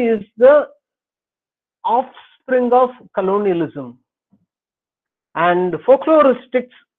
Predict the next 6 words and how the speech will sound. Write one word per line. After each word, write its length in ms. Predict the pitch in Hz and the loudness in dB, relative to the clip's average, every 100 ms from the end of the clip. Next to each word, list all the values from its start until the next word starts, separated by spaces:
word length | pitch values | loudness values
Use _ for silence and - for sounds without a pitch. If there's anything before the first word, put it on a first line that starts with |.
| - | -2
is 340 | 196 180 175 | 0 -2 -2
the 220 | 226 240 - _ _ _ _ _ _ - | -2 -2 -8 _ _ _ _ _ _ -4
offspring 640 | 202 - - _ - 196 | -4 -4 -20 _ -4 0
of 140 | 190 190 - - | 0 -2 -8 -8
nationalism." 540 | 156 156 151 127 120 _ _ _ - _ _ _ _ _ _ - _ _ 131 | -6 -6 -8 -14 -14 _ _ _ -20 _ _ _ _ _ _ -20 _ _ 2
தேசியம் 1000 | 190 269 311 - 320 311 302 277 262 | 4 4 2 0 0 2 2 0 -10